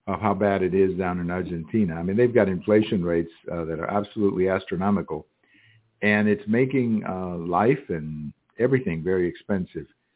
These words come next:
down in Argentina. So I've got a post about that coming out, coming out on Friday. I had, I had a post about inflation that came out today, uh, over at the American Thinker. You may wanna check that out, talking about inflation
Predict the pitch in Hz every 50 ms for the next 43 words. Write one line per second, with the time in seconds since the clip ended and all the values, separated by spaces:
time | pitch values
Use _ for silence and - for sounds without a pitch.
0 | _ _ _ _ _ _ _ _ - 101 95 98 98 95 92 92 90 90 82 -
1 | 92 87 87 - 107 95 82 82 82 - 107 107 117 139 135 131 - - 156 185
2 | 185 185 - 104 92 87 85 82 - - 90 87 90 80 - 110 95 92 90 90
3 | 90 87 90 87 - _ _ _ _ _ _ _ _ _ - 113 110 104 101 98
4 | 98 98 95 95 95 - 113 113 113 110 107 104 101 - 101 117 117 123 156 185
5 | 214 - 117 113 117 123 170 202 208 151 - - - 104 95 - - 107 85 92
6 | 87 87 87 85 - 110 104 104 104 - - 92 87 90 85 - 104 95 92 92
7 | 90 87 - - 87 92 123 113 - - - _ _ _ _ _ _ _ _ _
8 | _ _ _ _ - 90 90 92 92 - 98 104 98 95 107 98 85 101 98 95
9 | 98 101 95 95 - 95 87 85 - 117 120 110 98 85 80 85 87 90 92 92
10 | 92 90 90 85 - - 107 95 87 - - 90 87 92 90 92 90 - - 104
11 | 101 98 - 110 95 90 87 85 85 87 85 - - 107 107 107 107 - 95 85
12 | 87